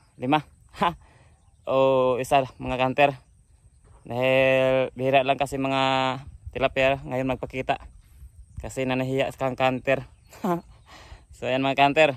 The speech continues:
Ah, samahan niyo ako na maghanap ng isda.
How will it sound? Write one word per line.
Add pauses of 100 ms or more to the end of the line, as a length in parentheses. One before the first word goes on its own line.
(920)
Ah,
samahan
niyo
ako
na
maghanap
ng
isda.